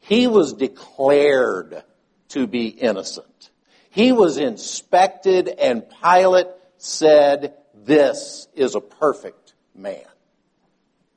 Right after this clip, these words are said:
I find no fault." That's the Passover lamb that went before God,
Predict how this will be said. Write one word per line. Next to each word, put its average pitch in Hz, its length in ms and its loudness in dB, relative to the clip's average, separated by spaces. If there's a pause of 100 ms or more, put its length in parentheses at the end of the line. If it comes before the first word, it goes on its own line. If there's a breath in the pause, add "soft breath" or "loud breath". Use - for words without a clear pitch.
(880)
I 170 280 2
find 110 560 -4
no 113 240 0
fault." - 560 -8 (2500)
That's 175 420 -2
the 139 120 -10
Passover 139 640 -6
lamb 107 340 -8 (1400)
that 123 180 -10
went 117 360 -12 (1000)
before 147 760 -4 (720)
God, 123 440 -16